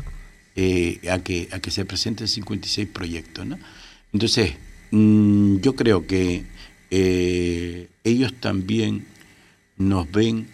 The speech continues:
como esa puerta sur con Europa,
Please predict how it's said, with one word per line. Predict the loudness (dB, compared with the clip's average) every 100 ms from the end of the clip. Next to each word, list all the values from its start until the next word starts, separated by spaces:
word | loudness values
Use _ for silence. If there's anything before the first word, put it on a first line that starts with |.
| -20 -20 _ _
como | -4 0 0 -2 -6 -6
esa | -4 -4 -6
puerta | -2 -2 -2 -6 -6
sur | -4 -4 -6 -10 -20 -20 -12
con | -10
Europa, | -8 -6 -6 -6 -10